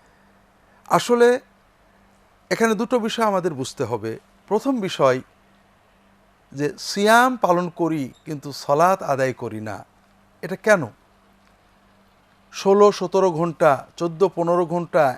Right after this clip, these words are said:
একটানা ক্ষুধার্ত, পানাহার থেকে দূরে থেকে প্রচণ্ড কষ্ট করে আমরা একটা এবাদত পালন করছি, অথচ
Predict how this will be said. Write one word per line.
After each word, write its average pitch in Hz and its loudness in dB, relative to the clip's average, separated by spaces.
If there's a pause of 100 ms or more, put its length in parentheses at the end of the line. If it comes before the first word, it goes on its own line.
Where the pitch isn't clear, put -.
(180)
একটানা 156 -2 (100)
ক্ষুধার্ত, 156 -2 (280)
পানাহার 175 2 (100)
থেকে 185 -4
দূরে 147 -4
থেকে 156 -8 (120)
প্রচণ্ড 208 -4 (140)
কষ্ট - -6 (140)
করে 151 -4 (520)
আমরা 143 -2 (100)
একটা - -8 (180)
এবাদত 123 -4 (100)
পালন 117 -6 (100)
করছি, 120 -12 (720)
অথচ 247 0